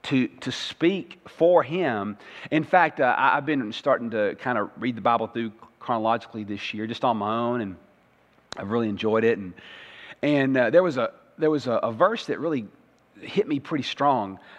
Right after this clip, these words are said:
uh, not long ago, and it was Exodus thirty-three eleven. <clears throat>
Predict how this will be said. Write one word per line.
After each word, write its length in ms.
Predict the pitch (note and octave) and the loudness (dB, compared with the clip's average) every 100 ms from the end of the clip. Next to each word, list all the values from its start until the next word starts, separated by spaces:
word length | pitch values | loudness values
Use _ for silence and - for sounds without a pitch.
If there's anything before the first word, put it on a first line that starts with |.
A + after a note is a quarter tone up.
| - | -8
uh, 180 | B2 A#2 | -4 0
not 240 | A#2+ - | -2 0
long 240 | A#2 A2+ | -2 -2
ago, 280 | G#2+ G#2+ G2+ | -2 -2 -2
and 140 | A2+ C3 | -2 -2
it 80 | |
was 160 | C3 B2 | -2 0
Exodus 400 | D#3 - C3+ A#2+ | 0 0 -6 -2
thirty-three 420 | C#3+ C3+ A#2+ B2 | 0 0 -2 -4
eleven. 480 | A2+ A2+ A2+ G2 F#2+ - - - | -2 0 -2 -4 -12 -16 -20 -20
<clears throat> 100 | - | -4